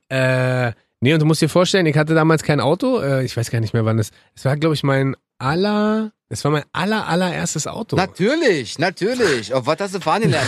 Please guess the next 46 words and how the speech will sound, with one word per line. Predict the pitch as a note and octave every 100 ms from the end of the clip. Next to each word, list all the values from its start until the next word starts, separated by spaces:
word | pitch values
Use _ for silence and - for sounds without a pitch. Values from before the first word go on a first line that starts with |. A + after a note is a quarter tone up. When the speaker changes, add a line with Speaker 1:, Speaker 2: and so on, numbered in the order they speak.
| C#3+
Speaker 2:
Auf | F3
Porsche? | D3 G3+ F4 D#3+ - -
Speaker 1:
<laughs> | G3+ - - -
Speaker 2:
Ja, | G#2+ F3+ C#3
was | -
denn | - B3
für | D3+
ein | A#2 A2
Carrera? | C3+ C3+ G#3+ E3+ A2
Speaker 1:
Nein, | G2+ G#2+ D3+
mein | D3+
Speaker 2:
Natürlich. | C3+ D3+ D#3+
Speaker 1:
eigener. | C3 A#2+
Ich |
hab | C3
auf | C#3
dem | C#3
Dings | B2+ D3
gelernt, | C#3 G#2+ F#2+ F#2
also | G2
auf | G#2+
dem | B2 A2+
Ko-, | - - C3+
Corsa. | C3+ E3 G#3
Und | E3+
dann | C#3
sind | C3
meine | C#3 B2+
Eltern | B2+ C#3 D#3
ja | B2
irgendwann | B2+ B2+
rausgezogen. | A2+ D3 C3+ - G#2+ A2
Speaker 2:
Na, | A2+
genau. | - G#2 G#2+ G2 G2
Speaker 1:
Und | G#2+
dann | C#3 F#3+
ist, | F3+
musst | F3 -
du |
dir | D#3+ C#3+
vorstellen, | E3 F#3+ G3+ F3
von | D3
meiner | C3 C3 B2+
Mutter | A#2+ C#3+ G3 C4+ A#3+
damals, | F3+ F3 F3 E3 - C#3+
ähm, | C#3 C#3+ C#3 C3+ C3